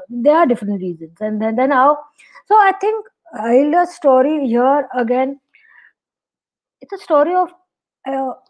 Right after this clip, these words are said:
us, you, me, all the people, of, uh, girls or women around us. And I think, uh, here again, I was not judging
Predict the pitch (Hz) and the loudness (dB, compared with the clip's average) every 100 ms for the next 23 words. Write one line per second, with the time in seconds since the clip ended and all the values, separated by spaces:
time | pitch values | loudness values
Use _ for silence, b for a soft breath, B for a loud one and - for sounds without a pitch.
0 | _ _ _ _ _ _ 277 311 330 - | _ _ _ _ _ _ 2 2 2 -6
1 | - 240 262 294 254 233 247 262 254 b | -6 -2 0 -2 -2 -2 -2 -4 -8 b
2 | b - 254 277 247 247 247 254 220 202 | b -2 0 2 0 -2 2 2 0 -6
3 | 220 208 196 240 254 254 247 208 226 240 | -14 -10 -2 0 0 0 -2 -2 -4 -4
4 | 220 214 208 208 208 214 214 233 247 247 | -4 -4 -4 -4 -4 -6 -10 -8 -8 -6
5 | 294 277 277 247 254 B B - 302 320 | -6 -4 -4 -4 -6 B B 0 2 4
6 | 269 320 370 311 285 302 277 269 247 202 | 4 4 4 4 4 2 2 0 -2 -4
7 | 226 208 240 | -4 -2 -4